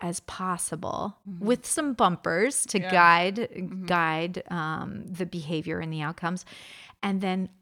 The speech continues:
Speaker 1: allowing her to watch those results come about, and then letting her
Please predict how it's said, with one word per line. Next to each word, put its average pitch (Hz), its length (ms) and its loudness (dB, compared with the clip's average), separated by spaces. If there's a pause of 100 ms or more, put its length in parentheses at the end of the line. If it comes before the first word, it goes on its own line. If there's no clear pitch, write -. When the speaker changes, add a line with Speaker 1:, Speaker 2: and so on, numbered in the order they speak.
(100)
Speaker 1:
allowing 185 500 2
her 175 220 -4
to - 220 -6
watch 165 800 -4 (400)
those 175 320 -2
results 170 920 -4 (120)
come 170 240 -6
about, 202 640 -2 (400)
and 175 160 2
then 170 140 -2
letting 170 320 -2
her 165 200 -6